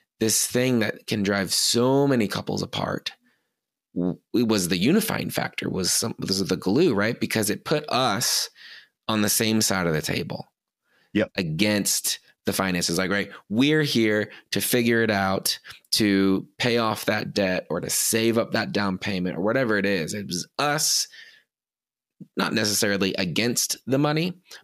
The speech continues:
Speaker 1: but we're on the team figuring out how to do this.
Speaker 2: And, yeah, and the goal is unity, right?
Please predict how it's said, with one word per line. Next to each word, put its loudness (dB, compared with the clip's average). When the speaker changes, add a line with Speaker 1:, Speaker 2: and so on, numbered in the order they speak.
Speaker 1:
but -2
we're 4
on 2
the 2
team 2
figuring 0
out -2
how 0
to -4
do -4
this. -6
Speaker 2:
And, 0
yeah, -2
and 4
the 4
goal 4
is 2
unity, 4
right? 0